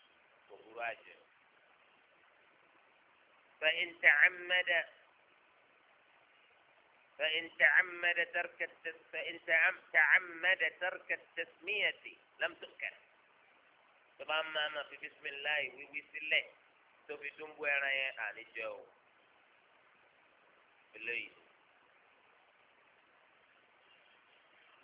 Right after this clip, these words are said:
وكذلك عند إرسال الجوا-، عند إرسال الجوارح. Bẹ́ẹ̀ tí yẹn bá fẹ́ fi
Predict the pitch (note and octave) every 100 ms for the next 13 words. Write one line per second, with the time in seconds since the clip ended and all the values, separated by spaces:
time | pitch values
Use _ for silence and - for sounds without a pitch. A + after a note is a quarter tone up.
0 | - _ _ - C#3 D3 D3+ E3+ D#3 -
1 | C#3+ C#3 C#3 - - B2 D3+ C3+ C3+ C3
2 | B2 - C#3 C3+ B2 - B2 A#2+ B2+ B2+
3 | D3 C#3 B2+ D#3+ - C3+ C#3 B2+ - B2+
4 | D3 D3+ C#3+ C3+ B2+ B2+ B2+ C3 C3+ C3
5 | - - - - - - - - - -
6 | F#3+ E3+ F3+ D3 D3 D3 D3 - -